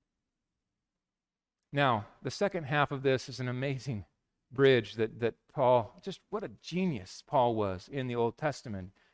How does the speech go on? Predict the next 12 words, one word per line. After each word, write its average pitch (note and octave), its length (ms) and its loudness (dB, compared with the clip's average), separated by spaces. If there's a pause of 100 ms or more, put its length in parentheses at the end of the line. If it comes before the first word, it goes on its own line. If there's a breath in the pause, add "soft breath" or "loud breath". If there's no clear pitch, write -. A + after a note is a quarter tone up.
(120)
as A2 180 -4
he B2+ 80 -4
wove C#3 380 4
it C#3 80 2
into B2+ 340 0
the A2 160 -2
New B2 160 -4
Testament A#2+ 480 -4
reality. G#2+ 640 -2 (1080)
Remember F3 240 4
King G3 280 4
David? F3 440 6